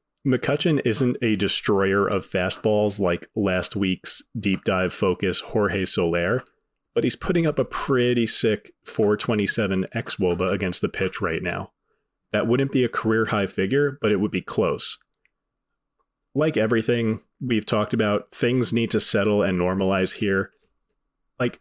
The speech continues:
Kutch has seen a higher rate of fastballs than he ever has before. I don't expect that to continue. I don't think the league has suddenly decided, "Let's throw Andrew McCutchen a bunch of fastballs." I, I don't expect that to hold up.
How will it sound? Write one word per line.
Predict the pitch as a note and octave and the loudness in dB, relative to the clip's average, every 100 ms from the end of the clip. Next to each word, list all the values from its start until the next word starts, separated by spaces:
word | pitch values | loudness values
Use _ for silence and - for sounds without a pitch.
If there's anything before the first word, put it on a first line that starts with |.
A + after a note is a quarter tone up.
| - | -8
Kutch | - C#3 - | -4 -2 0
has | C3 | 0
seen | - C3 A2+ | 2 0 0
a | |
higher | F#2+ - A2 A2+ G2+ | 0 0 2 2 2
rate | F#2+ G2 | 2 0
of | G2 F2+ | -2 -2
fastballs | F2+ F2 - A2+ G2+ F#2 | 0 0 0 0 0 0
than | F#2 | 0
he | A2 E2 | 0 0
ever | G2 G2+ | 0 0
has | F#2 F2+ G2 - | 0 -2 -4 -4
before. | C3 D3+ D3+ D3+ _ _ _ _ _ _ | -2 2 0 0 _ _ _ _ _ _
I | A#2 A#2 | 0 2
don't | A#2 | 2
expect | G2+ - G2+ | 0 -2 -2
that | F#2 F2 | -2 -2
to | G#2 | -4
continue. | - F#2+ - E2+ D#2 | -2 -2 -2 0 0
I | E2+ | 0
don't | F#2+ F#2+ | -2 -2
think | G2 F2 - _ _ - | -2 -4 -10 _ _ -2
the | G2 | 0
league | F#2 F#2 | 2 0
has | F2 F#2 | 0 0
suddenly | A#2 G2 F#2 F2 | 0 0 0 0
decided, | E2+ G#2 F#2 G2+ - - _ _ | 0 0 0 -2 -6 -18 _ _
"Let's | G3 - | -4 0
throw | F3+ | 0
Andrew | E3 D3 C#3+ | 2 2 2
McCutchen | C3 C3+ - G2+ | 0 0 -2 -2
a | |
bunch | G2 F#2 | -2 -2
of | G2 | 0
fastballs." | G2 F2 - D2 - - _ _ _ _ - | 0 0 -2 -2 -4 -8 _ _ _ _ -6
I, | A#2 A2 A2 | -2 0 0
I | |
don't | G#2+ F#2+ | 2 0
expect | - F#2 - | 0 -2 -2
that | E2 G2+ | -4 0
to | |
hold | F2+ D#2+ | 0 0
up. | C#2+ C2 | 0 -4